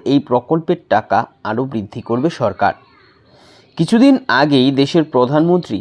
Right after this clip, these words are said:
শ্রী নরেন্দ্র মোদী মহাশয় দেশের সাধারণ মানুষের জীবনকে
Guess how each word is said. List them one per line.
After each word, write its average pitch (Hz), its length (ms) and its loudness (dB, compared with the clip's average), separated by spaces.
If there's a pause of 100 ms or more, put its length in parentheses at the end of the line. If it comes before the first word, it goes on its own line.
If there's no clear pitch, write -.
শ্রী - 200 -6
নরেন্দ্র 139 440 2
মোদী 135 240 0
মহাশয় 113 480 -2 (540)
দেশের 170 300 2
সাধারণ 170 480 0
মানুষের 165 480 0
জীবনকে 135 460 -2